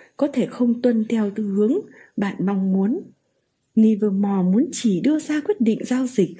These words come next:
khi ông đã xác định chính xác cổ phiếu này đang diễn biến theo chiều hướng nào. Ông thường áp dụng những quy tắc này khi giao dịch những cổ phiếu có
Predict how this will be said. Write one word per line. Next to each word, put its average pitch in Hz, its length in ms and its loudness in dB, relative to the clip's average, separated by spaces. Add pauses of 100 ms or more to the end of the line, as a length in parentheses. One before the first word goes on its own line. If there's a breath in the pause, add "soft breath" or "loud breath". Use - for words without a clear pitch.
(340 loud breath)
khi 214 280 0
ông 185 400 0
đã 226 140 -2
xác 349 240 -6
định 202 260 0
chính 240 240 0
xác 339 340 -6
cổ 202 200 2
phiếu 202 200 2
này 226 400 0 (340 loud breath)
đang 196 280 0
diễn 240 240 2
biến 220 300 4
theo 277 160 0
chiều 156 220 -4 (100)
hướng 240 260 2
nào. 160 280 -2 (840)
Ông 196 280 2
thường 190 260 0
áp 339 180 -2
dụng 226 260 0
những 269 180 0
quy 247 240 2
tắc 277 160 -4
này 170 360 0 (300 loud breath)
khi 220 200 2
giao 202 220 -2
dịch 190 260 -2
những 277 220 0
cổ 202 160 2
phiếu 202 320 0
có 359 120 -4